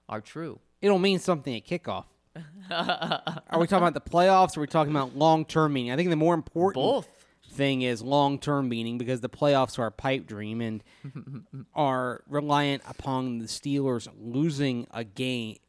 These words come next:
Speaker 2: all three games the rest of the way, starting Sunday night against the Buffalo Bills at home. So that means it'll mean something for the Broncos when they kick off. If they lose to the Chiefs,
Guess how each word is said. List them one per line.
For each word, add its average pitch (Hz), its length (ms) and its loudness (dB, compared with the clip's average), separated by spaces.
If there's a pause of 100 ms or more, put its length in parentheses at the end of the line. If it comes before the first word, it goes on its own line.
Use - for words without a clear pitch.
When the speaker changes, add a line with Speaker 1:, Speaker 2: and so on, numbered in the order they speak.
(140)
Speaker 2:
all 139 180 -4
three 156 260 -4
games 117 340 -6
the 113 100 -12
rest 123 260 -6
of - 40 -20
the 110 80 -10
way, 120 300 -2
starting 151 680 -2
Sunday 143 480 -4
night 131 360 -6 (640)
against 135 340 -8
the 120 80 -8
Buffalo 123 460 -6
Bills 123 420 -6 (680)
at 151 200 0
home. 117 580 -6 (460)
So 120 480 -4 (200)
that 226 180 -2
means 185 380 0 (160)
it'll 147 180 -2
mean 117 280 -4
something 160 300 -4
for 143 100 -6
the 131 80 -4
Broncos 127 440 -4
when 117 120 -6
they 110 80 -8
kick - 240 -10
off. 117 260 -4 (300)
If - 180 -12
they 120 160 -4
lose 185 300 2
to 208 100 0
the 147 100 0
Chiefs, - 560 -12